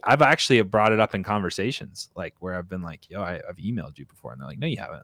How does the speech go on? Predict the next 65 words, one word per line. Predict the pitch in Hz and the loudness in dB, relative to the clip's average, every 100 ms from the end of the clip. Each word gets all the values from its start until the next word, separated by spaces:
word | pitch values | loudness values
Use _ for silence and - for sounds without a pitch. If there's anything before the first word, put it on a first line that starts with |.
| _ | _
I'm | 98 | -8
like, | 87 - | -8 -8
"Yeah, | 131 | -10
here | - 98 | -8 -8
it | 110 | -8
is." | 117 - _ | -10 -14 _
And, | 101 | -4
like, | 92 85 | -4 -4
we've | 95 - | -6 -6
talked | - 117 - | 0 0 0
about | 90 87 | -8 -6
that | 85 82 | -8 -6
email. | 104 123 - 80 | -6 -6 -10 -14
And | 90 | -8
it's | - | -4
like, | - _ - - - - | -6 _ -20 -20 -16 -2
it's | 120 - | 0 0
crazy | - 156 165 151 | 8 10 10 10
to | 127 | 6
think | - 139 | 6 4
about, | 123 110 101 87 | 6 8 6 6
like, | 98 - | 2 2
a | |
lot | 101 107 156 | 4 6 8
of | 170 | 8
this, | 156 - - - _ - | 6 2 -8 -12 _ -8
a | 196 | -2
lot | 107 143 | 2 2
of | |
this | 147 135 | 2 -2
sport | - 95 95 | 0 2 2
and | 82 | -2
a | 85 | -4
lot | 87 107 | -2 0
of | 104 | 0
this, | 95 90 - - - 151 | -2 -4 -10 -16 -4 4
and | 180 | 8
maybe | 220 202 | 8 8
it's | - | 6
in | 147 | 6
the | 113 | 6
outdoor | 120 113 104 | 6 4 2
space | - 101 - | 2 0 0
too, | - 101 | 2 2
I'd | 95 | 4
love | 101 104 | 0 0
to | 85 | -2
know, | 87 90 80 | -2 -2 -4
but, | 78 - - | -6 -10 -10
like, | 87 - | -10 -6
a | 95 | -2
lot | 95 104 120 | 0 4 2
of | 98 | 2
the | 98 92 | 0 0
outdoor | 95 87 87 | 0 0 -2
space | - - 85 85 - | -4 -6 -4 -4 -6
and | 80 | -6
a | |
lot | 82 85 | -4 -4
of, | - | -2
or | 95 | -2
at | 95 | 0
least | 104 - | 0 0
cycling, | 113 104 71 71 _ - - - - | -2 -4 -8 -16 _ -20 -20 -16 -4
like, | 90 85 - | -2 -2 -8